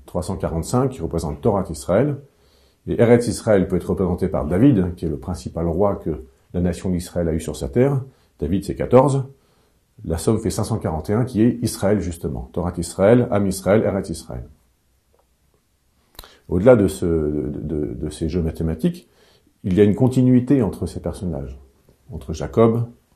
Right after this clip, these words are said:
Yosef, Moïse. Par exemple, Jacob va demander à Yosef de l'enterrer dans, euh, la Maharat Marpella, la caverne de Marpella. Joseph va demander à Moïse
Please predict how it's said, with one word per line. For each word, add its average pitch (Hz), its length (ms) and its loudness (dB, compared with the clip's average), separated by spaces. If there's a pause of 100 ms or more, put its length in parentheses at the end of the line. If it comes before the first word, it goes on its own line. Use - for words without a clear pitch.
(180)
Yosef, 110 600 0
Moïse. 113 500 0 (1200)
Par 95 160 0
exemple, 131 420 -2 (1700)
Jacob 135 380 4
va 104 120 4
demander 98 260 2
à 104 60 2
Yosef 92 400 0
de 104 80 0
l'enterrer 95 560 -4 (560)
dans, 101 400 -6 (320)
euh, 78 260 -6
la 67 760 -10 (320)
Maharat 90 380 -4
Marpella, 87 400 -4
la 71 100 -6
caverne 95 300 -4
de 95 60 0
Marpella. 76 380 -6 (840)
Joseph 113 580 4
va 104 160 2
demander 104 280 4
à 95 60 4
Moïse 147 440 2